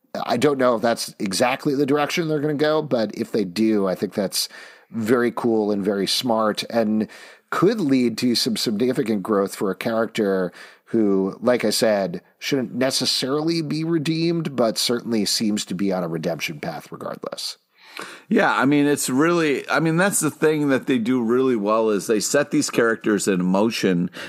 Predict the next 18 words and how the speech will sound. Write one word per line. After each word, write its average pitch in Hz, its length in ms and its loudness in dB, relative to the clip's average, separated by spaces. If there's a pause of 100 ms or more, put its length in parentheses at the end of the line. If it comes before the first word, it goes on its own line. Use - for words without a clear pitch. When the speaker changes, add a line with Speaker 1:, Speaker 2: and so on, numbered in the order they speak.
Speaker 2:
and 104 140 0
then 113 100 4
we 120 80 2
kind 113 220 2
of 101 100 0
check - 380 0
in 127 160 2
with 123 180 0
them 95 300 2
at 90 180 0
s-, - 260 -6 (140)
such - 460 -2
kind 110 200 0
of, 90 120 -2
like, 92 240 0
insane 107 640 2
places. 98 800 -2 (640)
Uh, 95 480 0